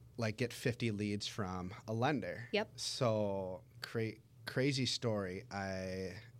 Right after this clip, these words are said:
Speaker 1: called Michelle Etter out of Bell Bank. And I
Speaker 2: Shout
Speaker 1: was
Speaker 2: out Michelle.
Speaker 1: Yeah, no
Speaker 2: <laughs>
Speaker 1: kidding. And I called her. I'm like, "Hey, like, we're doing this thing on the team, you know,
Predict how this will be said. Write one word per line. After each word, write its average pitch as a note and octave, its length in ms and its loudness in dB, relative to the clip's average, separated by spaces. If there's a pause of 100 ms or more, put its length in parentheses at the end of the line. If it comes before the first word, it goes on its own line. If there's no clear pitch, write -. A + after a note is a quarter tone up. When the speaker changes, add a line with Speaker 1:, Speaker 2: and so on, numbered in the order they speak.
(160)
Speaker 1:
called A2+ 240 2
Michelle A2+ 480 0
Etter G2 300 -4 (120)
out F#2+ 140 -6
of F2+ 80 -8
Bell F#2 180 -4
Bank. D#2+ 340 -12 (460)
And G2+ 100 -6
I G2 40 0
Speaker 2:
Shout G#3+ 180 0
Speaker 1:
was A3 80 2
Speaker 2:
out - 100 -4
Michelle. G#3+ 480 -2 (140)
Speaker 1:
Yeah, G#2 260 -4
no G3+ 100 -4
Speaker 2:
<laughs> - 0 -
Speaker 1:
kidding. A3 580 2 (180)
And G#2+ 680 2
I A2 140 -2
called A2 320 0
her. E3 100 0
I'm C#3+ 120 -2
like, G2 160 -4
"Hey, D#3 220 -2
like, C3 160 0
we're A#2 100 0
doing A2+ 260 0
this G#2 180 -2
thing A2 420 -2
on G2+ 100 -4
the G2 100 -6
team, D3 380 -2
you B2+ 80 0
know, A#2 300 2